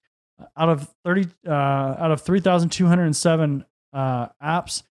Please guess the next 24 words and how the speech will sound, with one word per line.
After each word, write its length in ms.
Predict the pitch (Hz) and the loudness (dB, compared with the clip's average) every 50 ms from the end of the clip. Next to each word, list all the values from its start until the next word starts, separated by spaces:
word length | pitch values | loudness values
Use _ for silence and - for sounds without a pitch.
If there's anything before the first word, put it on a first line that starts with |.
| _ _ | _ _
two 180 | - - 185 170 | -2 2 4 4
hundred 340 | 170 175 165 151 139 131 - | 4 4 2 2 0 0 0
thirty 240 | 170 175 180 180 | 0 0 0 0
apps 400 | - - 143 139 143 139 - - - - | -2 -2 -2 -2 -2 -2 -4 -8 -8 -4
are 100 | 143 139 | -2 0
leaking 320 | 135 143 151 147 - 151 - | 0 0 0 -2 -2 -6 -4
all 220 | - 139 160 180 | -2 -2 -2 -2
four 240 | 175 - 190 190 185 | -2 -2 -2 -2 -2
creden-, 440 | - - - 170 165 165 160 156 - - | -2 -2 -2 -2 0 0 0 -2 -4 -4
uh, 280 | 151 143 143 139 139 - | -2 -2 0 0 -2 -2
authentication 640 | - 143 143 - 185 180 156 - 180 170 - 175 156 | -4 -6 -2 0 0 0 0 0 0 0 -2 -4 -4
credentials, 600 | - 175 185 190 156 139 - - 156 190 - - _ _ _ _ _ _ _ _ | -2 0 2 2 2 0 0 -2 -4 -4 -6 -10 _ _ _ _ _ _ _ _
and 80 | 139 160 | 0 0
they 80 | 170 | 2
can 160 | 165 - 160 165 | 2 2 2 2
be 60 | 165 | 4
used 220 | 165 170 175 160 - | 4 4 2 2 -2
to 100 | 135 - | -6 -8
fully 380 | - _ - 175 190 214 220 | -8 _ -4 -2 0 0 0
take 340 | 175 - - 175 180 175 - | -2 -2 0 0 0 2 2
over 240 | 196 196 190 190 170 | 0 2 2 2 0
the 80 | 147 | 0
Twitter 280 | 139 - - 208 254 262 | -2 0 0 0 2 2
accounts 440 | 202 - - 151 139 139 143 - | 0 -2 -2 -2 -2 -2 -2 -6